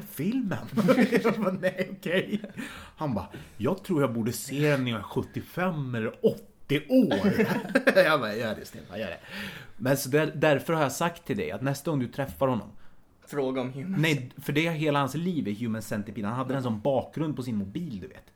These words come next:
Speaker 1: Det var hans fucking liv, var den här filmen, och han har aldrig sett den.
Speaker 2: Ja, alltså
Speaker 1: Så det är fett kul om du går fram till honom och bara, "Stefan, har du någonsin tänkt på den här filmen Human Centipede?" Alltså, han kommer bli så
Speaker 2: Ja.
Speaker 1: mindblown, du vet.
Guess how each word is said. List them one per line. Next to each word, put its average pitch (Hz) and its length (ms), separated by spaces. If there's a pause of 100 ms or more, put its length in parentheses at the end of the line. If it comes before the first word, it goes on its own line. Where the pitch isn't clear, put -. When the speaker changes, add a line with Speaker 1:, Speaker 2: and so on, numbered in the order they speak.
(440)
Speaker 1:
Det 120 100
var 147 100
hans 135 140
fucking 117 400
liv, 143 400 (220)
var 131 160
den 120 80
här 107 80
filmen, 98 340
och 95 60
han 113 100
har 113 80
aldrig 101 200
sett - 280
den. - 120
Speaker 2:
Ja, 117 60
alltså - 380
Speaker 1:
Så - 140
det 135 80
är 135 40
fett 180 320
kul 156 240
om 120 100
du 120 100
går 127 100
fram 131 300
till 117 80
honom 90 140
och 92 60
bara, - 140 (840)
"Stefan, 104 380 (200)
har 120 120
du 120 100
någonsin 143 360
tänkt 95 280
på 104 60
den 98 80
här 92 60
filmen 82 280 (180)
Human 95 280
Centipede?" - 800 (220)
Alltså, 113 200
han 117 140
kommer 117 200
bli 107 180
så - 380
Speaker 2:
Ja. 120 300
Speaker 1:
mindblown, 110 600
du 107 80
vet. 92 260